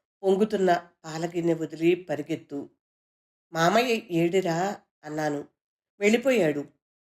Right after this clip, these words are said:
అన్నాడు. నేను ఒక్కటి వేశాను. "వెధవ, అబద్ధాలు ఆడతావా?"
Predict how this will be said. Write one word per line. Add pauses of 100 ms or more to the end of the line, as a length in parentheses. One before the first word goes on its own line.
అన్నాడు. (540)
నేను
ఒక్కటి
వేశాను. (560)
"వెధవ, (580)
అబద్ధాలు
ఆడతావా?"